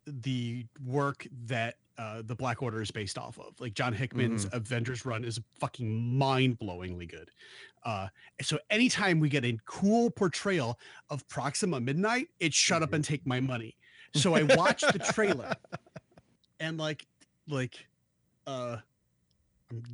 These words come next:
Speaker 1: getting the bonus. I'm waiting to see when the refresh for the Switch happens, and I'm fucking buying it.
Speaker 2: <laughs>
Speaker 1: Spider-Man's gonna have to wait because Kingpin, Black Order,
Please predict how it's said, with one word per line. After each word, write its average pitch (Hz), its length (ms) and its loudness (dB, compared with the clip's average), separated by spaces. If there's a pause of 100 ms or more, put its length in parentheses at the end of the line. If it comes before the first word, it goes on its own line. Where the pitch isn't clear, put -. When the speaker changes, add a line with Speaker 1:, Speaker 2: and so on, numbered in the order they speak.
(160)
Speaker 1:
getting 175 300 -2
the 147 60 -2
bonus. 151 460 -2 (100)
I'm 143 140 0
waiting 190 240 2
to 185 60 0
see 202 200 -2
when 175 140 2
the 151 100 2
refresh 185 440 2
for 175 100 0
the 151 100 2
Switch 196 240 0
happens, 202 500 -2 (360)
and 131 100 0
I'm 123 160 2
fucking 151 380 -2
buying 220 360 2
it. 226 120 -2 (200)
Speaker 2:
<laughs> - 160 -10
Speaker 1:
Spider-Man's 208 680 2
gonna 175 240 -2
have 160 260 -4
to 135 180 -6
wait 220 280 0 (300)
because 147 640 -4 (480)
Kingpin, 226 800 0 (680)
Black 202 380 0
Order, 214 520 2